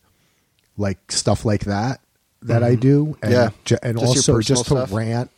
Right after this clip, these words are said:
Speaker 1: you know, like,
Speaker 2: Mm-hmm.
Speaker 1: "Fuck Trump,
Speaker 2: Yeah,
Speaker 1: fuck
Speaker 2: your
Speaker 1: these motherfuckers."
Speaker 2: Your soapbox when you need
Speaker 1: Yeah,
Speaker 2: it?
Speaker 1: just a stupid, yeah, just a venting tool. Like,
Speaker 2: Yep.
Speaker 1: I know it's not, I'm not changing anybody's mind.
Speaker 2: Right.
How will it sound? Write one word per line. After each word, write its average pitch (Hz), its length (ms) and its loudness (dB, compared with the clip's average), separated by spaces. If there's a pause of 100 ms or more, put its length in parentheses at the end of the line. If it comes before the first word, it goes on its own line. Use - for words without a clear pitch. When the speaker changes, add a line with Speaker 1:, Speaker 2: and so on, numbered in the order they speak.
Speaker 1:
you 107 160 -4
know, 107 160 -2
like, 113 180 -2
Speaker 2:
Mm-hmm. 110 140 -6
Speaker 1:
"Fuck 254 320 -2
Trump, 185 500 0
Speaker 2:
Yeah, - 60 -10
Speaker 1:
fuck - 180 2
Speaker 2:
your 117 100 -2
Speaker 1:
these 190 160 0
motherfuckers." 165 1000 -2
Speaker 2:
Your 143 140 0
soapbox 135 540 0
when 131 80 -2
you 123 80 0
need 120 100 0
Speaker 1:
Yeah, 320 180 2
Speaker 2:
it? 233 60 -2
Speaker 1:
just - 220 0
a 202 60 0
stupid, 233 500 -2
yeah, 247 220 -2
just 175 240 -2
a 175 40 6
venting 151 480 0
tool. 80 420 -10
Like, 131 120 -2
Speaker 2:
Yep. 98 80 2
Speaker 1:
I 226 140 2
know 131 220 4
it's - 180 -4
not, 95 260 -6 (200)
I'm 160 80 -4
not 214 120 2
changing 110 420 0
anybody's 110 420 -4
mind. 131 540 0
Speaker 2:
Right. 95 280 -2